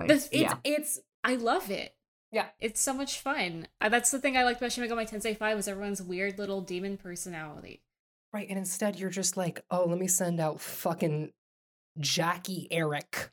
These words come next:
Speaker 3: And then I send out, I send out, like, Jirei Eric. And Jirei Eric goes out and he's like, Hey, I,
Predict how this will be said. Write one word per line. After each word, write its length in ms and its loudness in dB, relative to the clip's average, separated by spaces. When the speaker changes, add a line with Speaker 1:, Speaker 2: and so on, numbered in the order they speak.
Speaker 3:
And 160 0
then 180 2
I 180 4
send 340 4
out, 220 4
I 80 2
send 300 2
out, 160 2
like, 140 0
Jirei 580 4
Eric. 520 -2
And 160 4
Jirei 380 6
Eric 400 2
goes 240 2
out 160 4
and 100 -2
he's 160 2
like, 340 0
Hey, 580 4
I, 200 2